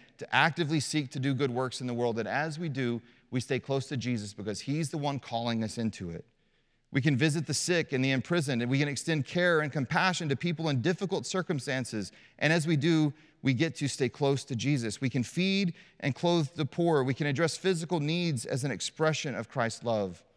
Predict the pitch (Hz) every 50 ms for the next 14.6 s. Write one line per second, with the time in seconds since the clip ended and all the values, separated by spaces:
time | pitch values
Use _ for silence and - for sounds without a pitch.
0 | _ _ _ _ _ - 120 156 143 185 165 135 - - 170 160 143 113 - 156
1 | 160 156 - - - 117 95 92 - - - - _ _ _ _ _ _ _ -
2 | - 117 147 143 139 147 160 156 156 151 - 175 165 151 - - 147 143 135 -
3 | - - 160 151 143 135 - - 135 127 123 135 151 156 147 - - 165 156 156
4 | 110 131 131 139 139 147 - 139 156 151 - 160 151 156 139 143 143 123 - 139
5 | 127 - 165 147 151 151 135 135 123 127 143 165 156 160 170 156 147 202 196 -
6 | - 160 143 135 123 - - - - - 120 143 156 156 - - _ - 160 160
7 | 170 175 160 147 151 160 170 - 101 - - - 170 156 127 - 143 120 101 123
8 | 139 143 123 123 127 - - - - 135 139 139 139 139 135 139 131 - - -
9 | _ _ _ - - 131 120 110 110 107 - - - 107 104 113 113 104 98 87
10 | 82 85 87 87 - _ _ _ _ _ _ _ _ _ _ _ _ _ _ _
11 | _ _ _ _ _ _ _ - - 156 147 123 156 175 202 202 170 196 185 170
12 | 170 170 160 127 127 151 156 160 127 147 127 104 151 151 156 147 - - 139 151
13 | 139 117 131 151 147 147 147 139 135 139 143 156 160 165 156 151 - - 147 117
14 | 95 117 123 120 101 90 92 85 - - -